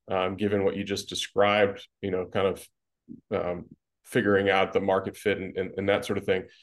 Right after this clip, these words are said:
But, you know, how important, and when you've built products in the past, is the sort of technology stack that you've ch-, you've chosen, uh, to work off of? Obviously, you just mentioned, like,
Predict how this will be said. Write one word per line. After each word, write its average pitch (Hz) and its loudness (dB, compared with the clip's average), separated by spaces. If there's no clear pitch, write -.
But, - 2
you 117 2
know, 120 4
how 170 4
important, 147 0
and 110 2
when 113 4
you've 113 0
built 110 4
products 107 -2
in 104 -8
the 98 -6
past, 98 -4
is 113 0
the 95 -4
sort 98 0
of - -6
technology 98 2
stack 92 -4
that 101 0
you've 101 -2
ch-, - -6
you've 101 -4
chosen, 101 2
uh, 90 0
to 98 -8
work 101 4
off 90 2
of? 92 -2
Obviously, 98 0
you 98 -8
just 95 -8
mentioned, 98 0
like, 95 -4